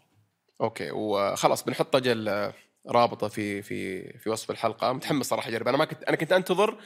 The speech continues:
الأكسس هذا، إني أخذ، آه، أعطيه أكسس على إيميلي وأقدر أسأله وأقدر، آه،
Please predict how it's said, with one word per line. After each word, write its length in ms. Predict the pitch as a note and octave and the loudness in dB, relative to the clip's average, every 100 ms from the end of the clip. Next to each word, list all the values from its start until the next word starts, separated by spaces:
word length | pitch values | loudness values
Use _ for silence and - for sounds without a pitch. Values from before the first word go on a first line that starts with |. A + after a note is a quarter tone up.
| - C3 | -8 6
الأكسس 460 | D3 C#3+ - - | 6 6 2 0
هذا، 160 | B2 A2 | 0 0
إني 180 | A#2 B2 | -2 -2
أخذ، 200 | - B2+ | -2 0
آه، 420 | C3+ A2+ - - | 2 0 -2 -8
أعطيه 220 | - D3 | 0 0
أكسس 200 | C#3 C3 | 0 -2
على 140 | B2+ | -2
إيميلي 440 | C3 C#3+ D#3+ F3+ F#3 - - _ - | 0 2 2 2 -4 -12 -20 _ 2
وأقدر 260 | C3+ C3 | 4 4
أسأله 420 | B2+ - A#2+ A2+ | 2 0 0 0
وأقدر، 340 | G#2 G#2+ G#2+ G#2+ | -2 -4 -6 -4
آه، 280 | G2+ - | -6 -10